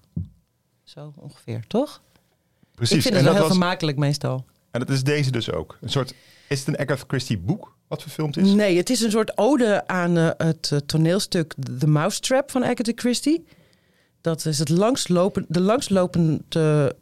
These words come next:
Speaker 1: musical, wou ik zeggen. Het is natuurlijk een toneelstuk. Ze zingen
Speaker 2: Ja.
Speaker 1: niet, volgens mij. Het langstlopende toneelstuk van, ter wereld.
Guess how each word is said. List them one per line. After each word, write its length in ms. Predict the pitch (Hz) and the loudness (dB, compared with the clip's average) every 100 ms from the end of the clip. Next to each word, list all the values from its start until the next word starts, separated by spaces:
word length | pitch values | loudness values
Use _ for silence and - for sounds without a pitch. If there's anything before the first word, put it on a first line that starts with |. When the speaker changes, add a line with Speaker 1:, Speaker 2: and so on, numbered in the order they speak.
| _ - | _ -12
Speaker 1:
musical, 380 | 131 196 220 107 | -4 -2 -2 -4
wou 120 | 90 | -4
ik 60 | - | -4
zeggen. 280 | 104 - - | -6 -8 -12
Het 120 | 143 | -14
is 60 | |
natuurlijk 260 | - - - | -14 -14 -8
een 80 | 131 | -2
toneelstuk. 400 | 147 170 - - | -2 -2 -6 -8
Ze 100 | 139 | -4
zingen 200 | 160 170 | 0 2
Speaker 2:
Ja. 60 | |
Speaker 1:
niet, 180 | 160 160 | 2 0
volgens 220 | - - | -6 -10
mij. 320 | - 160 165 156 - - - _ _ - | -2 0 2 0 -4 -20 -20 _ _ -6
Het 140 | 185 | 0
langstlopende 580 | 196 262 - 208 208 180 | 2 2 2 2 2 0
toneelstuk 540 | 175 190 214 - 269 | 2 2 2 -2 -4
van, 120 | - 185 | -4 -6
ter 180 | - 185 | -2 0
wereld. 640 | 156 196 226 247 330 - | 2 2 2 0 -2 -6